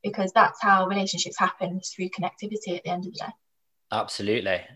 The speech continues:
Speaker 2: What is it? The, the strength of your relationships is equals how happy you're gonna be. That's the most viewed ted Talk and the longest study ever done on human happiness is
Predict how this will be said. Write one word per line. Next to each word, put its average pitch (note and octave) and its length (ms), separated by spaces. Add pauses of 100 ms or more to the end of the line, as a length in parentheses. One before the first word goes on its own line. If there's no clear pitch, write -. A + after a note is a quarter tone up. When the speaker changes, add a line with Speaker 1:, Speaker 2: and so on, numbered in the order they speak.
(680)
Speaker 2:
What G2+ 200
is G2 100
it? G#2 220
The, G2+ 400
the F#2 80
strength G2 380
of G2+ 100
your F#2+ 120
relationships G2 960
is F2+ 380 (600)
equals G2 360
how F#2 120
happy G#2 320
you're F2+ 80
gonna F2 160
be. E2+ 180 (760)
That's G#2 180
the G2 160 (400)
most G#2 260
viewed G#2 240
ted A2 240
Talk F#2+ 340
and F#2 140
the F#2 60
longest G2 380
study G2 260
ever F#2+ 160
done F#2+ 140
on F#2 160
human F#2 280
happiness F#2+ 600
is F2+ 280